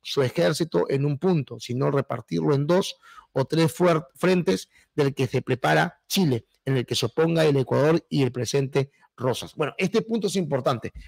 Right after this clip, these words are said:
porque la Confederación, la guerra, no fue solamente Chile con cuatrocientos peruanos atacando por Arequipa, por Islay,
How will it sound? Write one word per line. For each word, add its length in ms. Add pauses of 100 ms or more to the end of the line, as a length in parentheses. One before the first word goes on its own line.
(100)
porque 260
la 120
Confederación, 800
la 100
guerra, 320 (300)
no 120
fue 160
solamente 680 (840)
Chile 280
con 160
cuatrocientos 600
peruanos 640 (420)
atacando 720 (760)
por 140
Arequipa, 640 (440)
por 160
Islay, 440